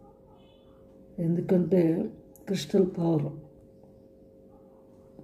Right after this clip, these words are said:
అలాంటిదన్నమాట. తర్వాత వచ్చేసి పాజ్-, అంటే పాజిటివ్ ఎనర్జీ పాస్ అవుతుంది. ఇంకా శుక్రవారం, శుక్రవారం కానీ పది రోజులకు ఒకసారి కానీ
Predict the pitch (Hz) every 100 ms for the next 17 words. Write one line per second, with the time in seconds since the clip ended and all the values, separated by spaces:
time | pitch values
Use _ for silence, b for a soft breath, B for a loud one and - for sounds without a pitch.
0 | - 160 151 147 143 147 151 - - -
1 | - - - 180 160 160 165 - 151 -
2 | 160 143 156 156 180 - - - - -
3 | - 180 185 180 180 226 220 190 185 190
4 | 147 196 180 180 165 220 208 175 151 160
5 | 147 147 254 226 - - - - - -
6 | - - - - - - - - - -
7 | - 185 175 180 165 151 170 170 - 175
8 | - 180 180 175 175 156 156 143 170 165
9 | 160 160 190 277 180 208 392 - - -
10 | - - - - - - - - 165 170
11 | 175 160 175 160 143 165 156 156 156 208